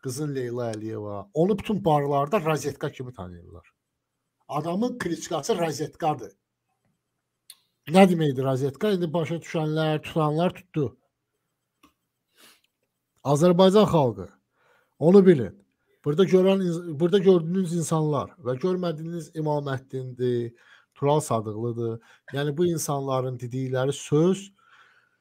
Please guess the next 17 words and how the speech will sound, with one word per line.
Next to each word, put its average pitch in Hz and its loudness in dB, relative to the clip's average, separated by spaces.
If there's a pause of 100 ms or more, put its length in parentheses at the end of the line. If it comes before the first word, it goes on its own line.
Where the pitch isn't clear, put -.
(340)
hə, 143 4 (180)
e, 151 0 (460)
Vidadi 147 4
İskəndərlidir. 120 -6 (560)
Azərbaycan 156 -2
hakimiyyətinə 143 -4
təsir 120 -2
edir. - -12 (760)
Və 131 -4
Azərbaycan 147 0
hakimiyyətinə 135 -6
təsir 147 -4
edir 190 -4
ki, 196 -2 (160)
hak-, 127 -2
hakimiyyət 151 -4
başlayıb 165 -2